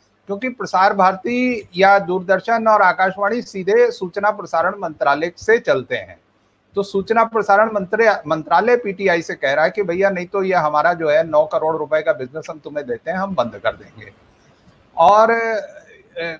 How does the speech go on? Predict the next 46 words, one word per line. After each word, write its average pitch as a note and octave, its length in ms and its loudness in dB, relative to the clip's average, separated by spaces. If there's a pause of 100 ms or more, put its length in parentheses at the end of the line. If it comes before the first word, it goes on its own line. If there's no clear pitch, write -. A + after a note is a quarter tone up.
(480)
ये F#3 100 2
ठीक C4 280 -6
है D#3+ 120 2
कि D3+ 500 -6 (360)
किसी G3+ 220 -6
भी A#3 140 0
ऑर्गेनाइजेशन G3 760 0
को A3 600 2 (220)
ये G3+ 560 2
सुविधा F3 340 -2
होनी F#3+ 280 0
चाहिए F3 340 -2
कि F3+ 140 -8
वो E3 120 -6
किसी E3 220 -10
एजेंसी D#3+ 400 -8
की E3+ 300 -4
सेवाएं D3+ 340 4
ले D3 200 2
सकता D3 320 2
है, D3+ 240 6
रद्द D3 200 2
कर C#3+ 160 0
सकता D3 340 0
है, D#3 80 4
वो C#3+ 160 2
है, F3+ 140 4
लेकिन G#3+ 340 -2
इसका A#3+ 260 -2
धमकी C#3 460 -4
के A#3+ 140 2
रूप G#3+ 180 0
में G#3 140 -4
इस्तेमाल E3 420 0
करना, B2 540 -2 (680)
और F3 240 6
जैसा E3 280 2
कि G3 120 0
इंदुकान G3 440 0
जी G3+ 100 0
ने G3+ 100 -4
कहा F3+ 240 0
कि G3+ 160 -4
आपने F3 400 0
ना F#3+ 140 0
सिर्फ F#3+ 220 -4